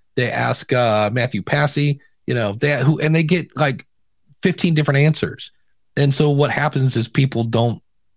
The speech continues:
take any steps forward 'cause they don't know which one it is. And, you know, I, I took a step and went with Podia for the School of Podcasting. Eight months later, I'm moving. Why? 'Cause it,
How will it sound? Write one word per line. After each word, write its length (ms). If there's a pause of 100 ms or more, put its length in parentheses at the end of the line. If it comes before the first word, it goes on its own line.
(160)
take 180
any 120
steps 260
forward 300
'cause 120
they 80
don't 140
know 80
which 220
one 160
it 80
is. 400 (480)
And, 440 (220)
you 100
know, 220 (140)
I, 280
I 380
took 160
a 60
step 400 (160)
and 140
went 140
with 160
Podia 400
for 100
the 100
School 260
of 80
Podcasting. 640 (360)
Eight 200
months 300
later, 300
I'm 100
moving. 320
Why? 240
'Cause 200
it, 120